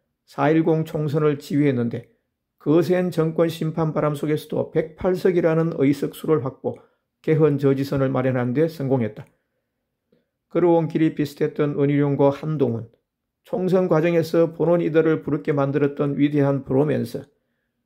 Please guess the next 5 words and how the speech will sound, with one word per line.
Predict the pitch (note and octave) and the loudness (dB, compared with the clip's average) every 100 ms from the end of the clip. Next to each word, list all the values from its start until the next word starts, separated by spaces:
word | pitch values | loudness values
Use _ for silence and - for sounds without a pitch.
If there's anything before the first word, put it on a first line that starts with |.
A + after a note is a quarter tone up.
| _ | _
서로를 | _ D#3+ E3+ E3+ D#3 | _ 0 2 4 4
밀어주고 | D#3+ E3 D#3+ D#3+ D#3 | 4 2 2 0 0
끌어주는 | D#3+ D#3 D3+ D3+ C#3 | 0 0 0 -2 -2
윈윈하는 | C3 D#3 F3 E3 D#3 D3 | -2 -2 0 0 -2 -2
관계로 | C#3 C#3+ B2+ - A2+ - | -2 2 2 2 -2 -8